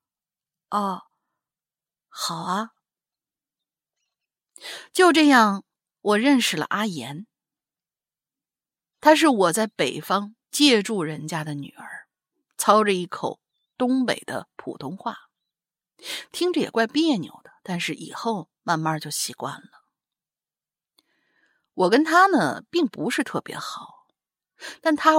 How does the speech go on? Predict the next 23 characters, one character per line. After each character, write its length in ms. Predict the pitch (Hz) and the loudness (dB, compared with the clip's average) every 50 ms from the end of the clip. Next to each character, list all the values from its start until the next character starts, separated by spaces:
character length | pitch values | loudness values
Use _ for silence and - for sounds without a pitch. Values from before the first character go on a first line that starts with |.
| 262 175 | 4 4
让 220 | - 294 254 190 | 4 4 2 2
我 60 | - - | -2 -2
印 180 | 220 277 269 190 | 2 2 2 2
象 240 | - - 143 131 | 2 -2 -4 -4
深 220 | - - 202 208 233 | -6 -6 -6 -8 -10
刻。 340 | - - - - - _ _ _ _ _ _ _ _ _ _ _ _ _ _ _ | -10 -12 -14 -14 -16 _ _ _ _ _ _ _ _ _ _ _ _ _ _ _
说 200 | - - 277 285 | -2 4 6 6
来 120 | 269 254 | 6 6
也 140 | 262 202 156 | 4 2 -2
是 140 | 165 220 226 | -2 -6 -8
有 160 | 190 - - | -8 -8 -10
一 40 | 127 | -8
个 120 | - 208 | -6 -6
原 320 | 190 160 135 127 135 165 170 | -6 -4 -6 -8 -8 -6 -6
因， 240 | 185 185 196 226 _ _ _ _ _ _ _ _ _ _ _ _ _ _ | -6 -6 -6 -8 _ _ _ _ _ _ _ _ _ _ _ _ _ _
是 240 | - - - 214 202 | -8 -6 -4 -2 -2
一 120 | 180 175 | -2 -2
个 200 | 180 196 190 165 _ _ _ _ _ _ _ _ _ _ _ _ _ _ _ _ _ - | 0 0 0 0 _ _ _ _ _ _ _ _ _ _ _ _ _ _ _ _ _ -10
挺 240 | - - 190 220 240 | -6 -2 -2 0 0
惨 380 | - - - - - - - | 0 0 0 0 -4 -6 -6
的 140 | 302 - 160 | -10 -8 -8
原 260 | 185 165 - - - | -8 -8 -12 -14 -18
因。 180 | - - _ | -20 -20 _